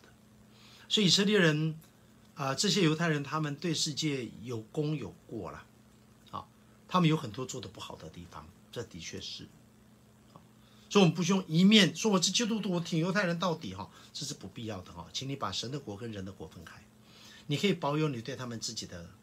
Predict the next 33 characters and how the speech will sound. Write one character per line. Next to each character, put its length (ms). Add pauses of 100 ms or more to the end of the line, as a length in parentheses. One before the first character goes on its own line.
评 240
价 180
跟 220
观 240
点 200 (260)
啊。 120 (300)
他 100
们 100
有 80
做 160
得 80
很 160
好 200
的， 80
也 40
有 80
做 160
得 80
很 160
不 120
好 240
的， 60 (520)
他 160
们 100
有 140
很 180
值 160
得 140
人 80
家 160
同 340
情 380
的， 180